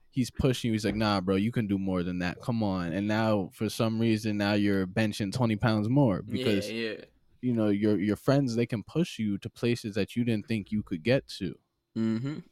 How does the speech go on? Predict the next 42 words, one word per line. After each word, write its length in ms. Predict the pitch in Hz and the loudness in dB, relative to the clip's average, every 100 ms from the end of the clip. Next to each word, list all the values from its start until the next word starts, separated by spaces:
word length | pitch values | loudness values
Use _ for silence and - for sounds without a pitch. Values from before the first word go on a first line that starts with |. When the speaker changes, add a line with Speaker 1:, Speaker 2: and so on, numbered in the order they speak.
| - | -6
Speaker 1:
But 180 | 104 110 | -4 0
you 0 | |
Speaker 2:
Mm-hmm. 60 | 110 | 2
Speaker 1:
gotta 240 | 104 95 | 2 2
be 180 | 98 98 | 0 0
around 380 | 92 98 92 82 | 2 2 0 0
the 80 | 87 | 0
right 280 | 92 - | -2 -2
circle. 560 | - 117 117 - - - - | -4 -2 -2 -4 -18 -18 -14
You 100 | 76 | -2
gotta 240 | 107 101 | 2 4
Speaker 2:
Yeah. 220 | 131 123 - | 4 2 -2
Speaker 1:
be 160 | 113 104 | 0 0
around 300 | 98 98 95 | 2 0 -2
the 60 | 87 | -4
people 340 | 117 98 95 | -4 -4 0
that 160 | 92 90 | 0 0
are 60 | 87 | 0
gonna 220 | 92 80 | -2 -2
nourish 440 | 92 107 95 - - | -2 0 -2 -4 -12
that. 180 | 67 | -10
You 100 | 80 | -10
can't 300 | - 113 90 | -6 -4 -2
be 140 | 95 90 | -2 -2
around 420 | 85 98 110 107 | 0 0 0 -2
people 320 | 98 92 87 | -4 -2 -2
that 340 | 82 90 80 - _ _ _ _ - | 0 0 -2 -6 _ _ _ _ -6
don't 220 | 107 101 107 | -2 0 0
have 440 | 95 92 78 76 | 0 2 -2 -4
the 80 | 87 | -4
motivation 680 | 90 92 87 98 104 - 87 | 0 0 2 2 2 0 -2
or 80 | 82 | -2
don't 180 | 92 90 | 0 0
have 180 | 85 85 | -2 0
goals 360 | 98 101 90 | 2 4 2
or 60 | 78 | 0
not 220 | 85 - | 0 -2
trying 220 | - 87 | -4 -4
to 80 | 76 | -4
do 220 | 92 110 | 0 2
anything 520 | 110 87 - 85 82 | 2 0 -2 -4 -4
because 540 | 85 85 95 87 82 | -6 -4 -2 0 -4